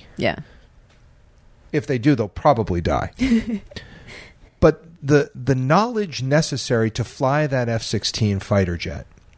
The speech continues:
Speaker 2: is so extensive
Speaker 1: Right.
Speaker 2: and, and so rich and so deep that it's just not possible.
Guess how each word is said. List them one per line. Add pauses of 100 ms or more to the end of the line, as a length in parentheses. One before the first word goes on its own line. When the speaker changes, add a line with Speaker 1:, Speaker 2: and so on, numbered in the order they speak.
(140)
Speaker 2:
is
so
extensive (160)
Speaker 1:
Right. (560)
Speaker 2:
and,
and
so
rich
and
so
deep (1200)
that
it's
just
not
possible.